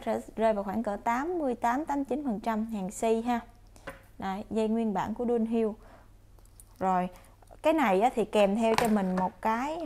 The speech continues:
mặt nữa. Cái mặt này cũng là cái mặt, ờ, vàng, màu vàng luôn nha,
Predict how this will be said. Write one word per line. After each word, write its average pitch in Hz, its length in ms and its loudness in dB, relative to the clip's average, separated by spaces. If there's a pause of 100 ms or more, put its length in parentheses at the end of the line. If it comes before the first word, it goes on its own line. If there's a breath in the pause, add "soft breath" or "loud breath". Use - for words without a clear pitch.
mặt 202 260 0
nữa. 190 300 2 (2250 loud breath)
Cái - 100 0
mặt 240 220 2
này 208 120 0
cũng 214 240 -2
là 233 120 -2
cái 247 120 -4
mặt, 233 220 -2
ờ, 208 140 -4
vàng, 190 420 0
màu 190 140 2
vàng 190 300 0
luôn 226 220 0
nha, 226 100 -2